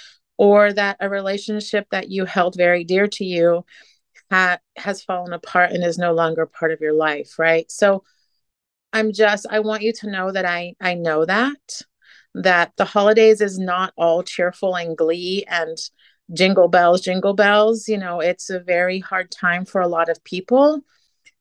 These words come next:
And holiday joy, although it may bring some of those feelings to the surface,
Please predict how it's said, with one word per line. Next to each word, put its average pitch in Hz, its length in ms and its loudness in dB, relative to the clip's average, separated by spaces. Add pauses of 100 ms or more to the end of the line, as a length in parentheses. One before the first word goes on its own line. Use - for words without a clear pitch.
(160)
And 180 320 0 (160)
holiday 226 500 2
joy, 185 640 0 (1040)
although 202 480 6
it 262 140 0
may 226 240 4
bring 202 340 0
some 220 200 -2
of 214 160 0
those 180 320 -6
feelings 190 640 -2
to 214 100 -2
the 190 120 -8
surface, - 920 -4